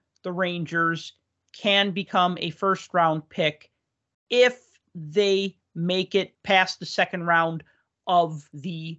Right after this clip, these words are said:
playoffs. They gotta make it to the conference finals. They make it to the conference finals, then the Blackhawks get a first round pick.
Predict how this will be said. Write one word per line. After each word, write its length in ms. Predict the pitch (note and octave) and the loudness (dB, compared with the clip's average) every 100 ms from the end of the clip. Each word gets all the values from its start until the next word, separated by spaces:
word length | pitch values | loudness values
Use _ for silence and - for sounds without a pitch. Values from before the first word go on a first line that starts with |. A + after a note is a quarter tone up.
| _ | _
playoffs. 600 | C4 A3+ B2 - - - - | 4 4 2 -6 -18 -20 -8
They 100 | A#3 | -2
gotta 220 | B3+ B3 | 0 0
make 180 | A#3 G3+ | -2 -4
it 60 | D3+ | -4
to 80 | |
the 80 | E3 | -2
conference 460 | F3+ E3+ D3+ D#3 D3 | -2 -2 -4 -10 -12
finals. 400 | C3+ A2+ - - | -10 -10 -14 -12
They 100 | G#3 | -8
make 160 | B3+ | -8
it 60 | - | -8
to 60 | B3+ | -14
the 60 | |
conference 440 | - A3+ G#3 G3+ - | -2 -2 -2 -6 -2
finals, 580 | F#3+ F3+ F3+ F3 - - _ _ | 2 2 0 -6 -10 -14 _ _
then 340 | - E3 D#3+ C#3+ | 2 2 0 -8
the 80 | E3 | 0
Blackhawks 680 | F3 D#3+ - E3+ D3+ - | 2 2 2 2 2 -2
get 300 | - F3 D3+ _ _ _ _ - | -6 -4 -4 _ _ _ _ -14
a 60 | |
first 400 | - D#4 C#4+ - | -6 -6 -6 0
round 280 | E3+ C#3+ D3 | 2 2 -2
pick. 280 | - - | -10 -10